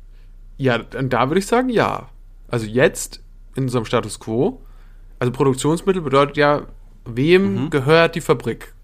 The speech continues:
Speaker 1: quasi?
Speaker 2: Genau, genau. Und ich, ich glaube, nein, weil die Leute, die über Produktionsmittel verfügen, auf dem Papier, glaube ich,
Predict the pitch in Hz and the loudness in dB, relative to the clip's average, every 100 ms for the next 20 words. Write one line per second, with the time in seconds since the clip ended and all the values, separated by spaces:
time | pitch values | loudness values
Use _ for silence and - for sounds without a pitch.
0 | - - - - 196 220 139 107 165 120 | -8 -6 -6 -4 0 4 4 4 4 4
1 | - - - - 131 - 131 - - 143 | 0 -14 -20 -4 -2 0 -4 -6 -4 -4
2 | - 143 156 165 151 120 101 117 170 285 | 0 2 2 2 2 4 2 0 -2 -4
3 | - - - - - - 107 113 110 127 | -10 -20 -20 -20 -20 -16 -4 -2 0 -2
4 | 165 247 - - - - - - - - | -2 -6 -12 -20 -20 -20 -20 -20 -20 -20
5 | - 143 139 127 139 165 147 131 135 127 | -4 2 2 4 2 0 -4 -4 -2 -2
6 | 117 120 113 - 120 147 160 175 175 170 | -6 -8 -8 -6 -4 -2 -4 -8 -8 -10
7 | 156 170 180 208 320 - - - - - | -12 -10 -8 -6 -8 -10 -20 -20 -20 -20
8 | - - 135 139 147 143 123 - - 190 | -20 0 0 2 0 0 -8 -8 -10 -4
9 | 330 330 - - - - - - - 143 | -4 -4 -12 -20 -20 -20 -20 -20 -2 2
10 | 151 147 147 | 4 2 -2